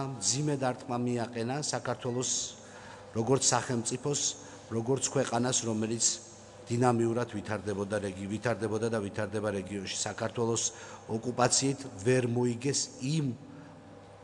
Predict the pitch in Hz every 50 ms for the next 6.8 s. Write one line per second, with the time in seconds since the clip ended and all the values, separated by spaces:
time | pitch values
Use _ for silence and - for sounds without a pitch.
0 | - - - - - - - - 120 117 139 135 131 127 135 135 131 127 135 131
1 | 127 143 143 127 113 107 110 113 113 107 117 113 - - - 113 110 110 113 98
2 | 117 117 117 107 107 101 117 101 113 113 107 107 95 104 101 - - 107 104 104
3 | - 107 107 104 107 104 101 101 120 120 107 101 92 92 104 104 107 113 110 -
4 | 104 107 107 110 - - - - - - - - 95 95 98 101 117 117 120 110
5 | 104 104 104 110 110 - - 107 107 107 104 107 - 110 104 107 107 110 101 -
6 | 98 92 - - - 92 - - 101 98 92 92 90 78 - -